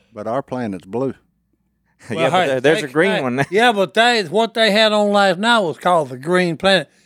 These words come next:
Speaker 3: and it was about flowers, and it was, look, it was about flowers that grow under the water,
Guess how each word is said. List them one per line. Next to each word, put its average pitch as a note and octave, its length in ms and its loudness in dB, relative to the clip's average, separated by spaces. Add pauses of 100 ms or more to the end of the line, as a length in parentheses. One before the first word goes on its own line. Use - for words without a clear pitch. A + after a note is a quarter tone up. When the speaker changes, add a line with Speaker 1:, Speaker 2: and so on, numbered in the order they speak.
Speaker 3:
and D#3 120 -4
it D#3 60 -2
was C3+ 140 -4
about D#3+ 360 -2
flowers, F#3+ 600 2
and D3+ 140 -6
it C#3+ 80 -14
was, B2 100 -10
look, G3+ 380 0 (480)
it D#3+ 80 -6
was D3+ 140 -2
about F3+ 340 -2
flowers A3 680 2
that E3 300 -4
grow F#3 420 2
under A#3 320 -2
the A3+ 140 -2
water, E3 640 -4